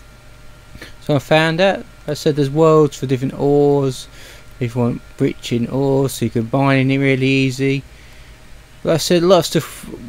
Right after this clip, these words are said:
probably won't actually help you. 'Cause like I said, too, you still got to level up, haven't you? Yeet.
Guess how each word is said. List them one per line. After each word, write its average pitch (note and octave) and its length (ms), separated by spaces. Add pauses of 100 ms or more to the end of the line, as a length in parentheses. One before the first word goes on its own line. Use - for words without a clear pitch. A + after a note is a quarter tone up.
probably D#3 260
won't D3 240
actually C#3 380
help D#3 340
you. G3+ 260 (920)
'Cause - 140
like - 200
I - 40
said, F#3+ 280 (100)
too, - 180
you F#3 340
still - 260
got F3+ 140
to E3 40
level F3+ 240
up, G3 100
haven't A3 220
you? G#2 180 (1900)
Yeet. C#3+ 260